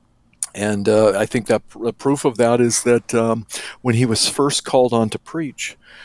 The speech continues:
uh, he was so terrified that he broke into tears and he ran from the room.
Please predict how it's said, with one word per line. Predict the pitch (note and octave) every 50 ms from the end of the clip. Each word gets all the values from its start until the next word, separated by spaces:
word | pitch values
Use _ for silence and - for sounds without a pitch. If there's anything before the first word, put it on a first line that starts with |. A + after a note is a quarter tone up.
| - - - _
uh, | - A#2+ A2+
he | - - C#3
was | B2+ A#2+ G#2+ -
so | - - - - C3+ C3 C3
terrified | - - - D3+ D#3 E3+ D3+ - - F#2+ F2+ F#2 - A#2 - - _ _ - - - _ _
that | G#2+ G#2 A#2+ A#2+ A2
he | - A#2+ A2+
broke | G2 - B2+ B2 C3 D3 - D#3+
into | C#3 A#2 -
tears | - - - C#3+ C#3+ D3 C#3+ -
and | - A#2
he | A2
ran | G2+ - A2+ A#2 B2 B2
from | - - A#2 A2
the | G#2 G2
room. | - E3 F3+ C3+ -